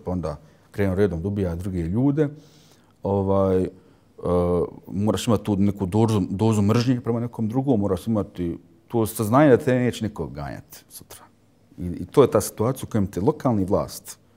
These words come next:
u R S-u dao su potpunu slobodu da se radi što god hoćeš, par mjeseci. I onda kada, kada su postalo, postalo problem nekad u julu mjesecu devedeset druge godine, onda tad,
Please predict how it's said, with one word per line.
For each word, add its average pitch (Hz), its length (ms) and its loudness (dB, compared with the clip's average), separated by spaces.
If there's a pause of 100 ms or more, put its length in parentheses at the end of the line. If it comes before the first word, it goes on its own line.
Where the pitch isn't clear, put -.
(200)
u 87 100 -4
R 82 60 -4
S-u 82 260 -8
dao 113 220 -2
su - 120 -12
potpunu - 360 -6
slobodu 90 500 -6 (440)
da 82 60 -10
se 87 120 -6
radi 85 180 -4
što - 160 -14
god 78 120 -6
hoćeš, 78 440 -8 (520)
par 82 200 0
mjeseci. 78 520 -8
I 90 60 -4
onda 107 140 0
kada, 95 320 0 (240)
kada 104 140 2
su - 120 -6
postalo, 151 340 4
postalo 160 360 2
problem 117 480 0 (340)
nekad 104 280 -4
u 90 60 0
julu 104 400 2
mjesecu 90 440 -4
devedeset 85 280 -6
druge 98 160 -2
godine, 117 240 -2
onda 107 160 0
tad, 104 300 -2